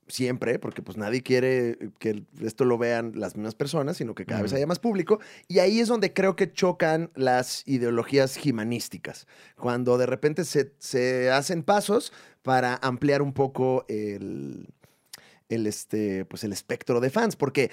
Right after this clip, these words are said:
Speaker 1: la neta, si lo haces nada más para el fan coleccionista de juguetes, pues es un mercado reducido, güey. O sea, digo, viéndolo desde el punto de vista de negocios.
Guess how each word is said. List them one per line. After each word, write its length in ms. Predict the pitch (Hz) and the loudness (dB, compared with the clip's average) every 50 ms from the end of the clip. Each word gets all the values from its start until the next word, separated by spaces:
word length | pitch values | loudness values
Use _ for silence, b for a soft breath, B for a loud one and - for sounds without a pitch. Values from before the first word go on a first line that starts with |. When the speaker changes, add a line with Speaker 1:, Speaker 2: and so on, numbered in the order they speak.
| B B B | B B B
Speaker 1:
la 160 | B 127 127 | B -2 0
neta, 280 | 151 180 190 - - 113 | 0 0 0 0 -2 -4
si 200 | - - - 143 | -4 -2 -2 -2
lo 160 | 127 127 139 147 | 2 4 4 4
haces 240 | 170 170 208 190 | 4 4 2 0
nada 180 | 175 185 185 180 | 0 0 0 2
más 200 | 180 180 175 - | 0 0 -2 0
para 240 | - 143 123 120 123 | 0 0 2 2 0
el 300 | - 120 123 123 123 - _ _ | 0 0 0 -2 -2 -4 _ _
fan 260 | - - 151 151 160 | -4 -2 0 0 2
coleccionista 540 | - 175 143 135 - 165 135 143 135 - 147 | 2 2 0 2 0 -2 -2 -2 0 0 0
de 80 | 127 | 0
juguetes, 640 | 120 - 135 123 156 165 160 - 156 202 214 - B B B B B B B B _ | 0 -2 -2 2 2 0 2 2 -2 -2 -2 -6 B B B B B B B B _
pues 220 | - 196 208 208 240 | -2 -2 0 0 -2
es 180 | 226 - - | -4 -2 -2
un 180 | 240 247 247 240 | -2 -2 0 0
mercado 680 | 240 240 233 214 214 202 202 208 220 214 208 196 175 165 151 147 151 | 0 0 0 0 2 2 4 4 4 4 4 0 -4 -8 -14 -14 -12
reducido, 640 | - 175 165 185 208 208 208 - - 294 339 339 214 | -12 -8 -2 0 0 0 0 0 0 0 0 0 -2
güey. 180 | - - - - - | -4 -6 -12 -14 -6
O 40 | |
sea, 140 | - 160 170 | 2 2 4
digo, 220 | 165 190 175 170 135 | 4 4 2 2 2
viéndolo 320 | 160 180 196 202 190 180 | 2 2 4 4 2 2
desde 140 | 160 135 135 | 2 0 -2
el 40 | 135 | -2
punto 220 | - 165 160 170 | -2 -2 0 2
de 40 | 160 | 0
vista 220 | 147 139 - 151 | 0 0 0 0
de 80 | 135 135 | 0 0
negocios. 460 | 131 131 156 170 - - - - | 0 -2 -4 -4 -4 -4 -8 -10